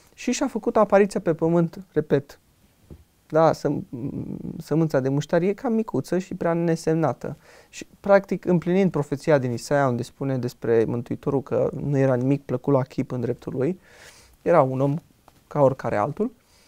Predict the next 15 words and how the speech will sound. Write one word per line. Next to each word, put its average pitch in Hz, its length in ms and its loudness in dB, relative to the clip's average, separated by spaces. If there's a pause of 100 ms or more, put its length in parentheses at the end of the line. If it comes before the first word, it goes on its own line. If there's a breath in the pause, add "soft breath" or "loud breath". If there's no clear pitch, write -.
(380 soft breath)
uh, 131 500 -4
ea 165 140 0
a 151 80 2
ajuns, 151 340 -2 (260)
uh, - 380 -14
și - 160 -12
el 131 120 -2
a 113 100 0
ajuns 123 300 -6
să 139 100 -14
fie 127 160 -4
figura 131 380 0
centrală 117 440 -4
a 113 40 -4
istoriei, 160 720 -2